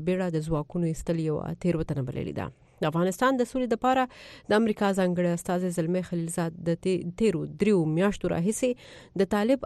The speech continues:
استازو سره په خبرو اخته دی او هڅه کوي چې د افغانستان جګړې ته د خبرو اترو له لارې د حل یوه لاره ولټوي.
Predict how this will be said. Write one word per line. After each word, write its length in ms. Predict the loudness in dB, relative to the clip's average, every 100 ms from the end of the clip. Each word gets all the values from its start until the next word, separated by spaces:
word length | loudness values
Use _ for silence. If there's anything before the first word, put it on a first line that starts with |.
| -6
استازو 340 | -4 -2 -2 -4
سره 160 | -4 -6
په 140 | -8 -6
خبرو 340 | -2 -2 -2 -6
اخته 220 | -4 -2 0
دی 60 | -2 0
او 40 | 0 0
هڅه 160 | -4 -8
کوي 120 | -6 -6
چې 60 | -6
د 100 | -4
افغانستان 480 | -4 -6 -6 -6 -4
جګړې 260 | -2 0 0 0
ته 60 | -6 -12 -20 -20 -2 0
د 80 | 0
خبرو 320 | 0 0 0 -4
اترو 340 | -4 -4 -2
له 40 | -4 -4
لارې 480 | -6 -8 -12 -6
د 100 | -4 0
حل 120 | 0 -2 -2 0
یوه 180 | 0 0 -4 -2
لاره 240 | 0 -2
ولټوي. 480 | -4 -4 -4 -4